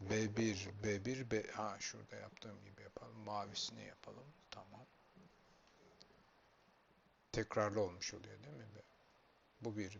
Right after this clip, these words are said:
Böyle kaç tane var? Şimdi bunu nasıl bulursunuz? Bunu şöyle bulursunuz.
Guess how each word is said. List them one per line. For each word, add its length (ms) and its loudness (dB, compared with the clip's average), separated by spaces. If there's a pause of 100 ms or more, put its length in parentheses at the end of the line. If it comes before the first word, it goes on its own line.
(640)
Böyle 340 10
kaç 280 6
tane 320 -4
var? 360 -16 (1080)
Şimdi 320 0
bunu 220 2
nasıl 300 6
bulursunuz? 680 -2
Bunu 220 -2
şöyle 380 2
bulursunuz. 680 -8